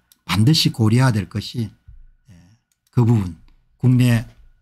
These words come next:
자산운용사를 선택할 때는 주의해야 될 필요가 있다. 그렇게 여러분들이 말씀을 드리는 겁니다.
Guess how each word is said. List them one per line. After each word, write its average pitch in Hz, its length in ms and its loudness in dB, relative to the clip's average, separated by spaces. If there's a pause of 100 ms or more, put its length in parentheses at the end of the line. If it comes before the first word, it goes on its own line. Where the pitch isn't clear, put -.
(120)
자산운용사를 127 760 2
선택할 101 560 -6
때는 95 280 -10
주의해야 110 420 0
될 90 180 -10
필요가 92 280 -18
있다. 92 340 -16 (360)
그렇게 101 280 -6
여러분들이 85 360 -12
말씀을 87 600 -8 (280)
드리는 90 280 -10
겁니다. - 240 -20